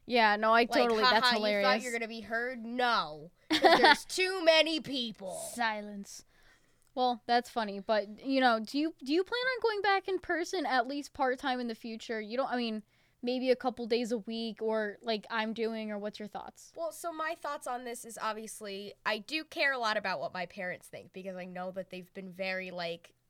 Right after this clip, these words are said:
Speaker 2: on the, like, border with letting us back,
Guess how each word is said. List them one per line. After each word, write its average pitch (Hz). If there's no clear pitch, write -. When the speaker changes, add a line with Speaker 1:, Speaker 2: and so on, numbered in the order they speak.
Speaker 2:
on 220
the, 202
like, 175
border 320
with 262
letting 214
us 196
back, 190